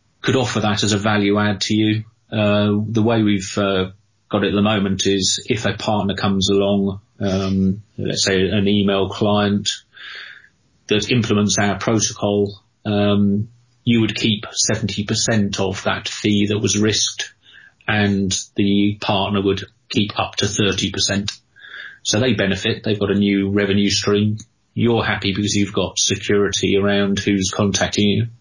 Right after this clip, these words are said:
uh, and potentially a revenue stream. You know, knowledge workers, you could set up helplines, for example, without having to pay a,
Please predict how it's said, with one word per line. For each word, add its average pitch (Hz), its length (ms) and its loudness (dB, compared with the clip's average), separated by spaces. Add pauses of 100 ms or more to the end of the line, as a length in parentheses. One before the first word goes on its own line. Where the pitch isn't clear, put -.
(540)
uh, 196 300 2
and 208 160 2
potentially - 520 0
a 101 40 4
revenue 104 380 2
stream. 120 340 -2 (220)
You 113 100 0
know, 107 120 2
knowledge 113 600 2
workers, 113 720 0
you 107 140 0
could 107 100 -4
set 107 140 0
up 104 260 -2 (920)
helplines, 110 800 2
for 113 140 0
example, 110 440 0
without 110 240 2
having 104 220 2
to - 140 -4
pay 110 320 2
a, 107 200 0